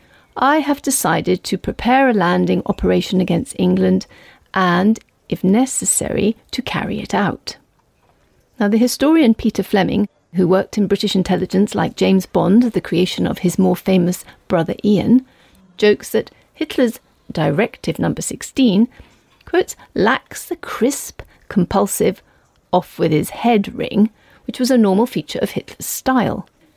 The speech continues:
He'd said there would be a landing if necessary. The operation was codenamed Lion, but it was soon downgraded to the much less impressive sounding Seelöwe,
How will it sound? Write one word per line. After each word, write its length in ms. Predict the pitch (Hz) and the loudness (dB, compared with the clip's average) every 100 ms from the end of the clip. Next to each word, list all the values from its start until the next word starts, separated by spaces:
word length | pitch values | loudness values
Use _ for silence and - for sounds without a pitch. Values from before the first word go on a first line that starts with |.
| _ _ _ | _ _ _
He'd 200 | - - | -10 -2
said 180 | 285 240 | -2 2
there 100 | 269 | 2
would 120 | 254 | 4
be 100 | 262 | 4
a 60 | |
landing 580 | 262 269 269 254 262 269 - _ _ _ - | 4 4 4 6 6 4 0 _ _ _ -2
if 160 | 247 | 4
necessary. 920 | 254 269 277 - - - - - - - _ _ _ _ _ _ _ _ _ | 6 6 2 -4 -4 -6 -6 -8 -12 -18 _ _ _ _ _ _ _ _ _
The 100 | 233 | 0
operation 500 | 320 233 226 - - | 2 2 2 2 -4
was 120 | 165 | -6
codenamed 600 | - 185 165 156 - - | -2 0 2 0 -2 -6
Lion, 540 | 107 190 254 - - 175 _ _ _ | -2 0 0 -2 -6 -8 _ _ _
but 120 | 233 | -2
it 80 | 277 | 0
was 120 | 262 | 0
soon 240 | - 370 | 4 4
downgraded 580 | 370 247 196 180 160 - | 4 4 4 4 2 -2
to 100 | - | -4
the 80 | - | 2
much 240 | 226 - | 2 2
less 180 | - 196 | -6 -4
impressive 500 | 185 170 196 - - | -4 -2 -4 -4 -12
sounding 560 | - - - - 196 214 - | -12 -10 -8 -4 -2 -2 -2
Seelöwe, 720 | 220 226 294 208 - - - | 0 2 4 2 -2 -8 -12